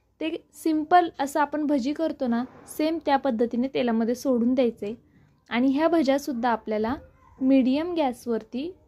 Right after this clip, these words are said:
छान अशा गोल्डन रंग येईपर्यंत तळून घ्यायच्या ते. गॅसची फ्लेम बारीक करायची नाही, जर तुम्ही लो फ्लेमवरती केलं तर मग भजी खूप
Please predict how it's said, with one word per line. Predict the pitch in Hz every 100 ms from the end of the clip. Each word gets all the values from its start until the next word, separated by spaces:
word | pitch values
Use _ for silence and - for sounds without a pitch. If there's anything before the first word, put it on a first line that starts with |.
| - - -
छान | 277 269
अशा | 254 254 294 403 _ _ _ _ _ _ _ 247
गोल्डन | 254 269 254 311 339
रंग | 311 262
येईपर्यंत | 269 254 240 240 240 220 226 320
तळून | 294 233 220
घ्यायच्या | 247 233 214
ते. | 202 202 _ _ _ _ _ 247
गॅसची | 269 269 - 311
फ्लेम | 302 277 302
बारीक | 277 233 240 -
करायची | 254 226 220 247
नाही, | 240
जर | 226 247
तुम्ही | 254 262 254
लो | 269 277 320 -
फ्लेमवरती | - 277 269 262 254 277
केलं | - 277 220 226 _ -
तर | 254
मग | 247 269 269
भजी | 277 247 262
खूप | 285